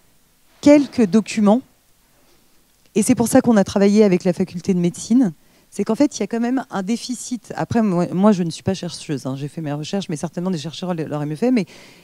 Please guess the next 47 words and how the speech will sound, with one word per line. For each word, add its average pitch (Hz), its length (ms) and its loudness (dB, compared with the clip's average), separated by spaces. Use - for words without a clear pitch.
en 190 100 -4
fait, 254 220 2
c'était 196 400 -2
assez 202 260 0
difficile 240 800 -2
de 175 120 0
compiler, 208 580 2
euh, 156 540 4
euh, 151 260 2
ces 170 160 -4
paroles 208 640 6
et 165 60 0
de 170 100 -2
trouver 196 460 0
l'exactitude 196 680 -4
à, 160 360 0
à 160 80 -2
tous - 120 -10
les 185 140 2
endroits 180 300 4
parce - 260 0
que, 214 320 2
bah, 165 80 -6
parce 165 220 -4
qu'il 208 120 -4
y 208 40 2
a 208 40 0
simplement 196 400 -2
ce 220 120 -4
déficit 180 440 -8
de, 160 260 0
de 151 140 -4
représentation. 175 640 -4
Donc, 185 140 -4
j'avais 170 180 -2
trois, - 180 0
quatre 220 220 0
documentaires, 185 760 0
d'autres, 220 520 2
euh, 185 260 6
films 214 220 -2
de 196 80 2
fiction - 480 -2
qui 233 160 -4
ont 165 80 2
traité, 175 420 2
euh, 151 220 6